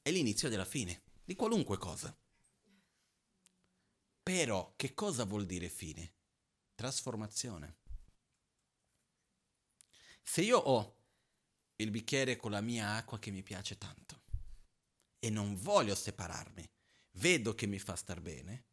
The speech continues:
quale sarebbe il modo un po' più saggio di affrontare questo? Invece di essere attaccato che non debba mai finire, quello che faccio è,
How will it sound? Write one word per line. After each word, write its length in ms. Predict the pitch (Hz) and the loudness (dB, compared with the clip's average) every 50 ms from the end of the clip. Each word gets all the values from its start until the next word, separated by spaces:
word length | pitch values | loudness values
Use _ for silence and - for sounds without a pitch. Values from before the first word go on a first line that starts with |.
| _ _ _ _ _ _ _ _ _ _ _ _ | _ _ _ _ _ _ _ _ _ _ _ _
quale 180 | - - 220 139 | -6 -2 -2 -2
sarebbe 340 | - - 117 110 104 104 | 0 0 0 0 2 0
il 80 | 101 101 | 0 0
modo 220 | 101 95 95 92 | 0 -2 -2 -2
un 120 | 95 92 - | -4 -4 -4
po' 100 | - 90 | -6 -8
più 200 | - - 95 90 | -6 -6 -4 -2
saggio 520 | - - - - 90 82 76 73 - 87 | 0 0 0 0 0 -2 -2 -6 -8 -8
di 140 | 76 82 82 | -6 -6 -6
affrontare 640 | 76 - - - 82 82 78 - 78 73 71 76 - | -6 -6 -8 -8 -8 -8 -6 -6 -6 -6 -6 -10 -12
questo? 480 | - 73 71 - - - - - - _ _ - - - - - - _ _ - - - - - - - | -12 -12 -8 -8 -8 -10 -10 -14 -18 _ _ -12 -12 -12 -12 -16 -20 _ _ -20 -20 -20 -20 -20 -16 -6
Invece 400 | - 113 117 196 220 220 - 175 131 | -4 -2 2 2 4 4 4 2 4
di 80 | 131 | 4
essere 340 | 131 139 - - - 131 123 | 4 2 2 0 0 0 0
attaccato 580 | 117 - - 135 - - - 147 139 - 143 117 | 0 -2 -4 -8 -4 -2 -2 -2 -2 -2 -6 -4
che 120 | - 135 | -2 -4
non 160 | 120 123 123 | -2 -2 -2
debba 200 | 107 120 110 120 | -2 0 0 0
mai 200 | 110 110 117 123 | 0 0 0 -2
finire, 640 | 120 - - 117 110 98 82 80 90 110 127 123 - _ - - - - _ _ _ _ _ _ _ _ _ _ _ _ _ _ _ _ _ _ _ _ _ _ _ _ _ _ _ | -2 -2 -2 0 0 0 -2 -2 -2 -4 -4 -4 -8 _ -20 -20 -20 -20 _ _ _ _ _ _ _ _ _ _ _ _ _ _ _ _ _ _ _ _ _ _ _ _ _ _ _
quello 220 | _ - 110 104 101 | _ -4 -2 -2 0
che 120 | - 104 | 0 -2
faccio 400 | - - 156 170 165 - - 190 | -2 0 0 0 0 0 -2 -2
è, 260 | - 104 92 82 - | 0 -2 -4 -4 -4